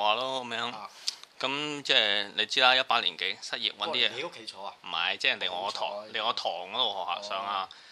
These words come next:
Speaker 1: 即係你知。
Speaker 2: 佢有冇畀錢㗎？
Speaker 1: 唔係，我就算啦，即係覺得你，
Speaker 2: 啊。
Speaker 1: 即係大家冇嘢做，噉咪過嚟學吓嘢咯，即係叫學返個求生技能噉樣。
Speaker 2: 啊。係，係啊。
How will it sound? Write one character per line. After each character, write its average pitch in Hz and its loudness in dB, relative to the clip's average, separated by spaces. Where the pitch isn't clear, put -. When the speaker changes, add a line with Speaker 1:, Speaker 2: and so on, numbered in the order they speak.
Speaker 1:
即 190 8
係 170 8
你 120 2
知。 156 2
Speaker 2:
佢 151 10
有 151 8
冇 147 -8
畀 123 -6
錢 117 -10
㗎？ 107 -12
Speaker 1:
唔 120 -14
係， 101 2
我 110 0
就 107 0
算 113 -4
啦， 113 -2
即 143 2
係 131 2
覺 139 -2
得 127 4
你， 110 -2
Speaker 2:
啊。 110 -8
Speaker 1:
即 - 2
係 131 6
大 107 6
家 120 8
冇 127 -4
嘢 104 0
做， 92 -6
噉 123 -10
咪 123 -2
過 107 -4
嚟 98 -4
學 92 -4
吓 98 2
嘢 98 -4
咯， 110 -4
即 - -2
係 117 0
叫 104 -6
學 104 2
返 120 2
個 104 0
求 90 -6
生 117 -4
技 110 -4
能 95 -4
噉 90 -10
樣。 92 -8
Speaker 2:
啊。 120 -4
係， 120 -8
係 - -8
啊。 110 -12